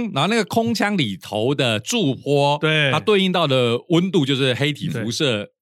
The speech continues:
Speaker 1: 黑体辐射的温度嘛，
Speaker 2: 对。
Speaker 1: 因为他们是得到热平衡。
Speaker 2: 对。
Speaker 1: 现在把黑体拿走，像变魔术一样没有了，
Speaker 2: 对，对。
Speaker 1: 然后你就处理这个空腔里头的辐射就好了嘛，
Speaker 2: 对，
Speaker 1: 对不对？
Speaker 2: 对，没错。
Speaker 1: 然后接下来还要做什么魔术？
Speaker 2: 他就是去发现这个，如果我这个系统慢慢变化的话呢，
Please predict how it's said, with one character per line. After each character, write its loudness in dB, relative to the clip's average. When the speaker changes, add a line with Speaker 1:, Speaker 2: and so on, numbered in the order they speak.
Speaker 1:
黑 -2
体 -4
辐 -8
射 -2
的 -4
温 -4
度 -4
嘛， -4
Speaker 2:
对。 -4
Speaker 1:
因 -2
为 -2
他 -2
们 -4
是 -12
得 -8
到 -2
热 0
平 -8
衡。 -12
Speaker 2:
对。 -6
Speaker 1:
现 -4
在 0
把 0
黑 2
体 4
拿 2
走， 0
像 -2
变 4
魔 6
术 4
一 2
样 2
没 2
有 4
了， 2
Speaker 2:
对， 0
对。 -4
Speaker 1:
然 2
后 2
你 0
就 4
处 2
理 4
这 0
个 0
空 -2
腔 0
里 0
头 -2
的 0
辐 -4
射 2
就 0
好 -4
了 -4
嘛， -6
Speaker 2:
对， -6
Speaker 1:
对 -
不 0
对？ 0
Speaker 2:
对， -16
没 -14
错。 -16
Speaker 1:
然 2
后 0
接 0
下 2
来 2
还 2
要 2
做 2
什 0
么 2
魔 0
术？ -2
Speaker 2:
他 2
就 4
是 2
去 2
发 2
现 2
这 2
个， 2
如 2
果 4
我 4
这 -2
个 4
系 0
统 2
慢 0
慢 2
变 0
化 4
的 4
话 4
呢， 0